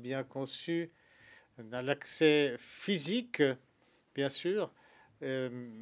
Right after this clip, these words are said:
mais aussi d'autres aspects de l'accès. Mais, euh, il y a l'acceptabilité de la forme et du fond de, euh, l'éducation.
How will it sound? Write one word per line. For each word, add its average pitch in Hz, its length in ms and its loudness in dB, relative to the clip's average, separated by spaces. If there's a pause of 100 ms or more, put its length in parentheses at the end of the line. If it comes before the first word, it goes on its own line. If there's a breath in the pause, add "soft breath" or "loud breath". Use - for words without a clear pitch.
mais 123 120 -6
aussi 123 280 -2
d'autres 139 400 4
aspects - 240 -2
de 123 180 -2
l'accès. 120 520 0 (560 soft breath)
Mais, 170 360 -2 (1300 loud breath)
euh, 135 280 -8
il 135 100 -8
y 139 60 -2
a 127 460 -6 (2250 soft breath)
l'acceptabilité 156 1080 2 (600 loud breath)
de 127 180 -2
la 135 340 0 (360)
forme 139 580 0 (180)
et 127 100 -6
du 127 260 -8
fond 170 360 -6 (480 soft breath)
de, 139 400 0 (800 soft breath)
euh, 127 300 -10 (100)
l'éducation. 127 800 -8